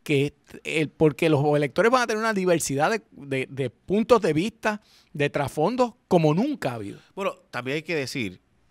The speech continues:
Speaker 2: Carlos, que aquí hay una cuestión de momentum que es clave. Eh, en, en febrero, el tres de febrero del año que viene, es la primera primaria, que es el famoso caucus de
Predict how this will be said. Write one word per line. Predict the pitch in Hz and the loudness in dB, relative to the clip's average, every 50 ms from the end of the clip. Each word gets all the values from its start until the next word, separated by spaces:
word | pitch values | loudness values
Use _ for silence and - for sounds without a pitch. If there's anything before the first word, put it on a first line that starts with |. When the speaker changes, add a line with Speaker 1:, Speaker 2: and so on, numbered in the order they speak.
| _ _ _ | _ _ _
Speaker 2:
Carlos, | - 110 101 98 98 92 - | -8 -6 -6 -6 -6 -8 -8
que | - - 101 | -8 -8 -8
aquí | 92 - - 117 143 - - | -8 -8 -10 -10 -10 -10 -8
hay | 104 104 113 | -8 -8 -8
una | 123 135 | -8 -8
cuestión | 127 135 117 - 147 139 | -10 -12 -12 -10 -10 -10
de | 139 135 | -10 -10
momentum | 123 107 98 101 110 120 117 113 107 101 95 87 | -8 -8 -8 -6 -8 -8 -10 -12 -16 -16 -16 -16
que | - - 101 | -16 -16 -16
es | 98 | -16
clave. | - _ - 90 92 95 95 90 82 78 _ _ _ _ _ _ _ _ _ _ _ _ _ _ _ _ | -16 _ -14 -10 -8 -8 -8 -10 -12 -14 _ _ _ _ _ _ _ _ _ _ _ _ _ _ _ _
Eh, | - 110 107 101 101 101 98 98 95 98 - _ _ _ _ _ _ _ _ _ | -12 -10 -10 -10 -10 -10 -10 -10 -12 -12 -14 _ _ _ _ _ _ _ _ _
en, | - 120 120 117 113 107 - - _ - | -8 -6 -6 -6 -8 -14 -20 -20 _ -10
en | 117 120 110 | -10 -10 -8
febrero, | - 127 113 113 143 165 156 127 107 104 101 - - _ _ _ _ _ _ _ _ _ _ _ _ _ _ _ _ _ _ - | -6 -8 -6 -4 -4 -4 -4 -4 -4 -6 -10 -14 -20 _ _ _ _ _ _ _ _ _ _ _ _ _ _ _ _ _ _ -10
el | 104 104 98 - | -10 -10 -10 -8
tres | - 135 147 147 139 | -8 -6 -6 -6 -6
de | 143 139 | -8 -8
febrero | 127 147 131 131 139 135 131 120 | -6 -6 -6 -4 -4 -4 -4 -4
del | 101 98 | -4 -6
año | 104 117 123 127 | -6 -8 -8 -8
que | 131 120 | -8 -8
viene, | 117 120 120 113 104 87 82 80 _ _ _ _ _ _ _ - | -8 -8 -8 -10 -10 -12 -14 -20 _ _ _ _ _ _ _ -12
es | 120 135 | -10 -10
la | 143 131 | -8 -10
primera | 110 98 85 90 90 92 | -10 -12 -12 -12 -12 -12
primaria, | 95 104 95 85 80 76 67 60 _ _ _ _ _ _ _ _ _ | -12 -12 -14 -16 -16 -20 -20 -20 _ _ _ _ _ _ _ _ _
que | - 98 101 | -12 -10 -8
es | 113 | -8
el | 113 113 104 | -8 -10 -10
famoso | - - 104 110 113 - - 104 | -10 -10 -10 -10 -10 -12 -14 -12
caucus | - 110 113 123 117 _ 117 110 104 - | -10 -8 -8 -8 -10 _ -16 -18 -18 -16
de | - 92 | -16 -16